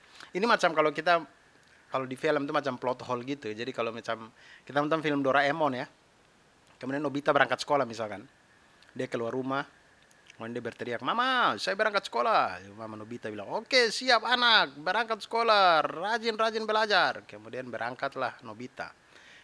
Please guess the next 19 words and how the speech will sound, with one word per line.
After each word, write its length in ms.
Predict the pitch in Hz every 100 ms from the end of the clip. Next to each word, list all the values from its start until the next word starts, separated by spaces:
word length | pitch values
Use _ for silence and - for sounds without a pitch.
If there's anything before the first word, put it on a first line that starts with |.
| _
Kemudian 320 | - 113 156
langsung 320 | 160 170 196 190
scene 240 | - 156
berikutnya 480 | 143 147 151 151 165
itu 80 | 147
sudah 160 | 170
di 80 | 139
kelas. 560 | 131 147 139 - - - _ - - -
Dan 160 | 139
kita 240 | 147 180 180
lihat 240 | 220 247
yang 160 | 226 190
jadi 160 | 175
Nobita 400 | 180 180 240 -
itu 240 | 240 247 285
Sun 240 | - 226
Gokong. 480 | 247 262 214 151 113
<laughs> 80 | - - - - - - - - - - - - - - - - - - 311 - - 294 311 381 403 415 427 - - _ _ _ _ _ - - - -
Ini, 240 | 320 370